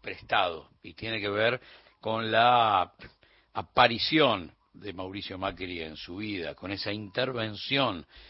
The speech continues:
que está domesticando a los libertarios, ¿no? Pero me gustaría decir un par de cosas que tienen que ver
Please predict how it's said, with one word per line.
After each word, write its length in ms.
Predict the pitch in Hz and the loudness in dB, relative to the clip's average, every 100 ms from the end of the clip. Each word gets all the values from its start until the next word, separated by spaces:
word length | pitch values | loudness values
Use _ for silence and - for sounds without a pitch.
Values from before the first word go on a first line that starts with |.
| - - - _ _ _ | -20 -20 -20 _ _ _
que 520 | - 107 101 98 - | -2 0 0 -2 -4
está 680 | 92 - 107 107 107 107 98 | -12 -6 0 2 2 2 0
domesticando 960 | 92 113 110 - 120 - 117 113 104 | -2 -6 -6 -8 -8 0 2 2 -2
a 40 | 95 | -4
los 300 | 92 85 82 | -4 -6 -6
libertarios, 760 | 87 82 82 107 95 76 71 76 | -6 -8 -4 0 0 -2 -12 -14
¿no? 180 | 85 98 - | -14 -14 -4
Pero 300 | 165 175 _ _ - _ _ | -2 -2 _ _ -20 _ _
me 100 | 139 | -12
gustaría 360 | 120 151 170 | -6 -6 -2
decir 300 | 156 - 156 | -4 -4 -10
un 80 | 139 | -4
par 120 | 147 | -2
de 100 | 147 | -2
cosas 240 | 131 143 - | -6 -12 -12
que 100 | 110 | -12
tienen 300 | 131 135 110 | -8 -8 -6
que 80 | 117 | -2
ver 240 | 131 135 | -2 -2